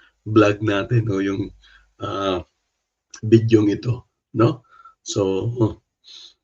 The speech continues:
yan. Ah, pag-usapan lang natin itong, ah, bagong, ah, under-, new undersecretary,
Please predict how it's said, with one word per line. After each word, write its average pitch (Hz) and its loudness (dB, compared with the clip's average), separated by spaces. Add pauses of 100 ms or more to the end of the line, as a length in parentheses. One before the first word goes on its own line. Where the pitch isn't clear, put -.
yan. 127 2 (320)
Ah, 113 4
pag-usapan 113 2
lang 113 6
natin 113 0
itong, 113 -2
ah, 101 -6 (480)
bagong, 107 0
ah, 104 -2 (1700)
under-, 110 0
new 123 4
undersecretary, 107 -2